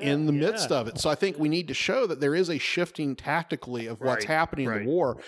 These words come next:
Speaker 2: But for a lot of Gettysburg students, they're kind of ingrained. Then you look only, if you only look at the big round top Bushman Hill area,
Speaker 1: Mm-hmm.
Speaker 2: you're going,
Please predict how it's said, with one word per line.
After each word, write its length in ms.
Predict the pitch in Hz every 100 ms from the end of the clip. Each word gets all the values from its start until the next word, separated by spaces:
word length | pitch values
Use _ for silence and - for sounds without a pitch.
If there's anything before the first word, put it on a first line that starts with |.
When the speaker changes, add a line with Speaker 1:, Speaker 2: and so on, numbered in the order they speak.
| - - _ -
Speaker 2:
But 220 | 214 -
for 160 | -
a 60 | 214
lot 180 | 220 233
of 60 |
Gettysburg 320 | 208 196 - 160
students, 280 | - 196 165
they're 100 | 147
kind 180 | 180
of 80 | 156
ingrained. 560 | 143 120 123 131 147 135
Then 160 | 135
you 100 | 143
look 380 | 117 117 165 - -
only, 480 | 139 170 160 156 151
if 120 | -
you 80 | 123
only 180 | 156
look 200 | 143 151
at 80 | -
the 60 | 117
big 240 | - 143
round 320 | 127 135 139
top 260 | - 135 -
Bushman 400 | 135 139 - 117
Hill 380 | 110 143 214 -
area, 320 | 131 123 123
Speaker 1:
Mm-hmm. 80 | 123
Speaker 2:
you're 60 | 123
going, 180 | 131